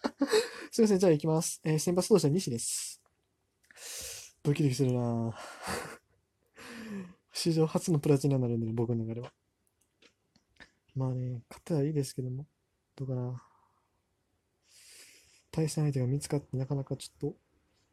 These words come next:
決まらない。うわぁ、外小林や。外小林や。積んだ。<laughs> あかん、待って。えー、相手のピッチャー、Aランク外小林投手。しかも打率が三割四分八厘、めちゃくちゃか-、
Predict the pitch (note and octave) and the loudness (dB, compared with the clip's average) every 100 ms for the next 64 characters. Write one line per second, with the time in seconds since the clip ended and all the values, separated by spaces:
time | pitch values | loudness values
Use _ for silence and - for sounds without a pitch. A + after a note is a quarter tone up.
0 | _ - C#3+ C#3 - A4 G4 E4 D4+ - | _ 0 2 2 0 0 4 6 6 4
1 | - A3+ A#3 A#3 A#3 F#3 - - - G#3+ | 4 2 6 10 10 6 -2 -10 2 4
2 | G#3+ G#3+ A#3 A3+ G3 - - - - G#3+ | 4 4 6 6 4 -2 -10 0 4 10
3 | A3+ - - D#4 D4 - C4 G3 G3 C4 | 10 8 2 -2 2 4 4 2 -2 -4
4 | D4 - - - - - _ G#3 A3+ A#3+ | -6 -8 -16 -16 -16 -20 _ 8 10 8
5 | A3+ A#3 G#3+ A3+ D3+ D3 G3+ G3 - D#3 | 6 6 4 4 6 6 6 4 2 0
6 | D#3+ D#3 E3+ G#3 E3+ C#3+ C3+ - C#3+ C3+ | 0 4 6 6 4 2 0 2 4 4
7 | D#3 F#3+ F#3 D3 D3+ E3 F3+ F3+ F3+ C#3+ | 4 2 2 2 4 4 2 2 2 2
8 | B2 D3 - E3 F#3+ | 0 -4 -4 -2 -2